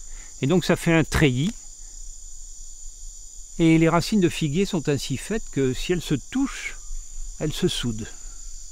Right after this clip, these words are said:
Donc à ce moment-là, ça devient un treillis rigide. L'arbre qui est dedans ne peut plus pousser. Et donc il est très rapidement, euh, voué à la mort.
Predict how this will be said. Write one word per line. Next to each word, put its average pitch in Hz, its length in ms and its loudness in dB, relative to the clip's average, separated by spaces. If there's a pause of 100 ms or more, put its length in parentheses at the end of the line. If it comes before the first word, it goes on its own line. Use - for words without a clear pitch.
(540)
Donc 135 100 -6
à - 20 -6
ce - 140 -6
moment-là, 165 240 2
ça 151 160 2
devient 131 160 2
un 131 140 4
treillis 165 540 4 (440)
rigide. 135 640 4 (600)
L'arbre 131 540 6
qui 143 160 4
est 127 40 6
dedans 127 300 6
ne 147 160 6 (200)
peut 233 120 2
plus 208 220 2
pousser. 147 440 -2 (1900)
Et 147 80 8
donc 156 280 8
il 135 140 8
est 127 160 8 (240)
très 196 140 6
rapidement, 156 800 6
euh, 147 200 -2
voué 139 540 6
à 139 220 2
la 127 80 4
mort. 117 480 -2